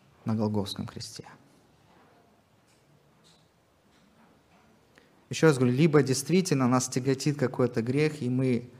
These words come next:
похожи на этого коня и не хотим отпустить, прийти к Богу в покаянии, либо мы не до конца понимаем глубину греха и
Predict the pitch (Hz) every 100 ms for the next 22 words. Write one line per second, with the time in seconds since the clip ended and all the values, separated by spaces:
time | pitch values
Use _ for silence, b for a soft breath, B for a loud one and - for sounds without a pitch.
0 | b b b - _ - - _ _ _
1 | _ - - - _ _ _ _ b b
2 | b b b b b _ _ _ _ _
3 | 120 - 131 117 110 110 107 110 107 113
4 | 131 156 165 156 113 113 104 110 117 107
5 | 117 - 123 110 107 - - - 107 -
6 | 107 - 143 151 - - b b b 110
7 | 107 139 139 131 127 120 - - - 120
8 | - 120 123 120 113 113 b b b b
9 | b b - 143 165 147 147 139 139 131
10 | - 135 139 127 127 127 117 113 120 113
11 | 120 139 160 139 123 131 123 117 - -
12 | _ b b b b b b b _ _
13 | - - - 151 113 110 107